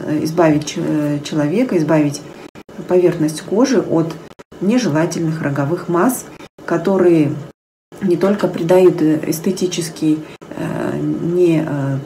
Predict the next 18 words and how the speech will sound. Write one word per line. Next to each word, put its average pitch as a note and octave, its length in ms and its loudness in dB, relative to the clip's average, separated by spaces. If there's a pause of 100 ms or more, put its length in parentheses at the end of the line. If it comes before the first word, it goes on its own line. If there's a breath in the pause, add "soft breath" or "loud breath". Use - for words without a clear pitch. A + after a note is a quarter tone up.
(120)
некрасивый E3 760 0
или C#3+ 280 -2
там C3+ 200 -6
нежелательный D3 720 0
вид, A#3 240 0 (580 loud breath)
но F#3+ 160 0
и F3+ 140 4
при D#3+ 240 0
этом, E3 360 0 (300 loud breath)
э, D3+ 340 -4 (1160)
дополнительно E3 680 2
ещё D#3 280 2
ухудшают D#3 640 0
и D#3 40 -4
состояние D#3+ 840 0 (440 loud breath)
барьерных E3+ 540 2
функций D#3+ 460 -4
кожи. C#3 320 -8